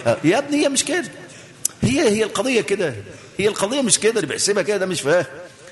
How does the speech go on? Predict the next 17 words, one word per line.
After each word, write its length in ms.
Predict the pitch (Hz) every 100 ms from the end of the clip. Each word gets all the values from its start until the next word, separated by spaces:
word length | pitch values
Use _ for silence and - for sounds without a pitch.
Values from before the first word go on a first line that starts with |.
| - -
اللي 120 | 139
بيحسبها 400 | 135 139 202 190
كده 220 | 147 147 139
ده، 200 | 135 131 - 127
ده 120 | 160
مش 160 | 208 196
فاهم. 380 | 196 247 131 95 - - - 185
هو 140 | 226
عنده 460 | 190 254 262 240 220
ما 120 | 233
ليس 320 | 247 269 208
عندي 400 | 190 233 202 156
وأنا 280 | 170 220 214
عندي 440 | 214 247 240 226
ما 80 | 208
ليس، 340 | 202 233 220 214
ها، 440 | 214 - 175